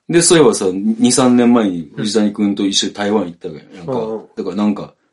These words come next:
Speaker 1: あるかなって思って今日このニュースにしました。
Speaker 2: まあ、その、パイナップルなんか僕買う、買ったことないけど、
Speaker 1: うん。
Speaker 2: 台湾が買ってって言ってるんだったら買おうと思うよ。
Speaker 1: おう、そうね。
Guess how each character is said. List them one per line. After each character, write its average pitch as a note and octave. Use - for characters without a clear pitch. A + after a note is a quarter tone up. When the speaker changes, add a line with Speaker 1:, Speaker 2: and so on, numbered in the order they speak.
Speaker 1:
あ A#2
る B2+
か A#2+
な E3
っ -
て B3+
思 A2+
っ -
て E2+
今 E2+
日 D#2+
こ G2+
の F2+
ニ F#2+
ュ F2+
ー F2
ス D#2+
に D2
し -
ま E2
し -
た。 D2
Speaker 2:
ま C#3
あ、 -
そ A#2
の、 A2
パ D3
イ F3
ナ G#3
ッ -
プ -
ル A#2
な G#2
ん G#2
か G#2+
僕 G#2+
買 C#3
う、 D3+
買 -
っ -
た G3+
こ G3
と A#2+
な A2+
い G2
け -
ど、 -
Speaker 1:
う G#2
ん。 F#2
Speaker 2:
台 D#3+
湾 G3
が C#3+
買 -
っ -
て D3
っ -
て E3+
言 C3+
っ -
て C3+
る B2
ん -
だ G#2+
っ -
た G#2
ら G2
買 G#2+
お C3
う C3
と G2+
思 A2
う -
よ。 -
Speaker 1:
お F2+
う、 -
そ E2+
う D#2+
ね。 D#2